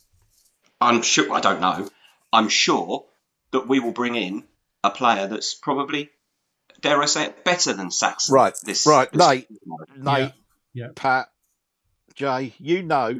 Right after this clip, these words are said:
Speaker 2: that what that, what that means from D-, Dean is that he knows that we've got someone coming in who's better than Saxon. Come,
Speaker 1: <laughs> No,
Speaker 2: come on,
Speaker 1: no,
Speaker 2: Dean.
Speaker 1: honestly, I
Speaker 2: Come on, Dean, spill the
Speaker 1: I,
Speaker 2: beans.
Speaker 1: honestly, I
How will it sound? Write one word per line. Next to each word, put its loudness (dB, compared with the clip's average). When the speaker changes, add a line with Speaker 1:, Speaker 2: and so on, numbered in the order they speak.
Speaker 2:
that -10
what -6
that, -6
what -12
that -4
means -8
from -8
D-, -6
Dean 4
is -8
that -2
he 2
knows 4
that -2
we've -4
got -8
someone 0
coming -4
in -4
who's -6
better -2
than -2
Saxon. -2
Come, 6
Speaker 1:
<laughs> 0
No, 6
Speaker 2:
come 6
on, 8
Speaker 1:
no, 4
Speaker 2:
Dean. 6
Speaker 1:
honestly, 4
I 2
Speaker 2:
Come 2
on, -4
Dean, 0
spill -6
the -2
Speaker 1:
I, 0
Speaker 2:
beans. 4
Speaker 1:
honestly, 2
I 4